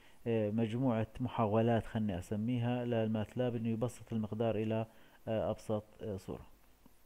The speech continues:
الأمر التالي اللي هو الفاكتور، الفاكتور من، من اسمه اللي هو تحليل،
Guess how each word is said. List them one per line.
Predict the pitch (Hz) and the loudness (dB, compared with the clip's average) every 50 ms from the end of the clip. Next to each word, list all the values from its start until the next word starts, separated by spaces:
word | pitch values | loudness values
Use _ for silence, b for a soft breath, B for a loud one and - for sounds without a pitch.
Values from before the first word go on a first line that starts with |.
| - - - - - - _ _ - - - - _ - - B B B B B B B B B - | -20 -20 -20 -20 -20 -20 _ _ -20 -20 -20 -20 _ -20 -20 B B B B B B B B B -2
الأمر | 139 156 165 160 151 139 | 2 2 4 4 4 0
التالي | 131 - - 147 143 139 | 0 0 2 4 4 4
اللي | 143 131 123 120 | 4 2 0 0
هو | 131 | -2
الفاكتور، | 127 117 - - 139 131 - - - 123 127 | -2 -2 -2 0 0 0 -2 -2 -4 -4 -4
الفاكتور | 135 127 - 147 120 - - - 120 123 | -2 -2 0 0 0 -2 -4 -4 -2 -2
من، | 127 120 113 101 | 0 -2 0 -2
من | 113 110 101 107 104 101 104 104 98 98 98 | -2 -2 -2 -2 -2 -2 -4 -4 -4 -4 -6
اسمه | 101 - - 117 113 120 120 | -8 -6 -4 -2 -2 0 0
اللي | 120 113 | -2 -2
هو | 107 113 113 | -4 -4 -4
تحليل، | - - 90 - - 101 101 113 135 160 | -6 -8 -8 -8 -6 -4 -4 -4 -4 -4